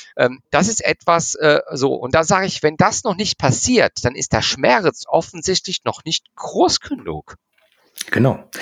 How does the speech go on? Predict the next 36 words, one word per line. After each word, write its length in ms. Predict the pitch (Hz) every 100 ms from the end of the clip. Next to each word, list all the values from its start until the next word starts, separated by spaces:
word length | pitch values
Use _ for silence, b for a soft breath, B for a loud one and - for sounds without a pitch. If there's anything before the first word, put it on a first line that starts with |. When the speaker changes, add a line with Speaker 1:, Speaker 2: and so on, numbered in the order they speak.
| B
Speaker 2:
Nur, 340 | 113 110 117 123
ne, 220 | 117 151
wie 100 | 131
wir 100 | 127
alle 120 | 117
bei 80 | 117
Corona 320 | - 113 120
gesehen 320 | 147 135 151
haben, 160 | 156 156
so 60 | 131
ein 60 |
Schmerz 280 | - 110 -
kann 140 | -
auch 80 | 143
mal 100 | 139
von 160 | 131 113
heute 160 | 139
auf 100 | 120
morgen 280 | 156 165 95
kommen. 260 | - 95 117
Und 120 | 120
ich 180 | 107 101
glaube, 240 | 107 127
das 120 | 127 113
steht 240 | 135 131
manchen 340 | 117 139 147
Branchen 380 | 107 104 139 151
noch 160 | 139 139
bevor, 420 | 127 - 170 98
die 120 | 101
es 120 | 113
einfach 360 | - 110 123 131
die 100 | 123
letzten 280 | 107 113 123
Jahrzehnte 560 | 104 - 120 160 156
so, 340 | 143 147 147